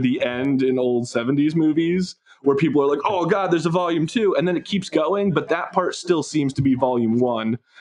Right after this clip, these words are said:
And then at some point it just swerves into this random collection of scenes, which is why I cite, oh, and also I'm doubling down. Every influence I'm going to talk about in this episode, I have never seen.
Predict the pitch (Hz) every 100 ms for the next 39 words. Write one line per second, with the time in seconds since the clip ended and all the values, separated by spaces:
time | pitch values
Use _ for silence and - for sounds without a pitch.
0 | - 135 147 - 196 185 185 147 147 139
1 | - 147 139 131 127 123 - - _ -
2 | 143 151 135 139 139 - 131 156 165 156
3 | 143 147 123 - 113 - 208 135 117 110
4 | - _ - 131 135 139 143 147 127 123
5 | 143 123 127 165 151 143 165 180 170 135
6 | 135 147 175 165 156 131 139 113 107 107
7 | - 160 170 196 180 147 156 165 160 160
8 | - 131 139 135 135 117 - 123 156 147
9 | 147 147 127 123 123 120 147 151 131 127
10 | 135 151 123 123 110 - - 107 90 -